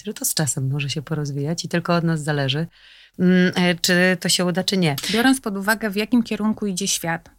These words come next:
Speaker 2: jak bardzo te nowe technologie się zmieniają, jak szybko się zmieniają, jak, e, czasami nie nadążamy nad wszystkimi nowinkami,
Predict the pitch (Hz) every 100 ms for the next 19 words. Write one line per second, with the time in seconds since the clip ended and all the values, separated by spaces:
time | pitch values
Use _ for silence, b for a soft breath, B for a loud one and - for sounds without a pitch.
0 | b b b b 202 185 208 240 226 220
1 | 208 202 208 202 202 202 196 185 190 196
2 | 180 190 180 165 170 190 - - 254 262
3 | 185 175 175 175 180 175 165 170 196 202
4 | 196 - 190 196 196 196 196 196 214 220
5 | 220 214 202 190 208 202 220 214 196 185
6 | - 202 - 214 208 196 185 208 196 185
7 | 190 254